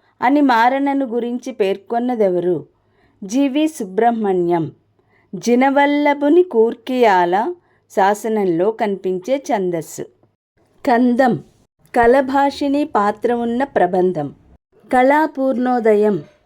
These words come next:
పురవర్ణనాదులతో ప్రారంభాని ప్రబంధం. పారిజాతాపహరణం. సుదర్శన రగడకర్త. పెద తిరుమలాచార్యుడు.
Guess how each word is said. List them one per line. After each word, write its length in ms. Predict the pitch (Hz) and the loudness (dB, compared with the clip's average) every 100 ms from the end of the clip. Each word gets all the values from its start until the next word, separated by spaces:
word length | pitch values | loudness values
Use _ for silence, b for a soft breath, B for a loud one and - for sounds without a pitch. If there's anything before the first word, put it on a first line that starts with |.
| _ _ _ _ _ _ _ _ _ _ _ - | _ _ _ _ _ _ _ _ _ _ _ -2
పురవర్ణనాదులతో 1500 | 254 277 294 262 214 233 254 262 247 240 247 247 226 247 294 | 4 6 6 4 0 0 -4 -2 -2 -2 -4 -4 -2 0 0
ప్రారంభాని 960 | 214 202 202 220 233 226 226 202 226 | 0 2 2 2 0 -2 0 0 -2
ప్రబంధం. 680 | 277 185 175 185 185 175 147 - _ _ _ _ _ - | -2 0 0 0 -2 -2 -6 -12 _ _ _ _ _ -2
పారిజాతాపహరణం. 1400 | 247 262 285 277 269 262 277 277 202 202 185 180 143 - _ _ _ _ _ | 0 2 0 0 0 0 -2 0 -2 -2 -6 -6 -6 -12 _ _ _ _ _
సుదర్శన 720 | - 285 240 302 294 302 285 277 | -6 -2 2 2 0 -4 -4 0
రగడకర్త. 920 | 220 214 233 247 220 180 _ 190 - _ _ _ _ _ _ | 0 0 -2 -4 -4 -6 _ -6 -6 _ _ _ _ _ _
పెద 180 | 240 240 285 | 2 4 4
తిరుమలాచార్యుడు. 1300 | 285 294 294 285 285 285 285 269 226 202 196 175 165 | 4 2 4 2 2 2 0 0 0 0 0 0 -2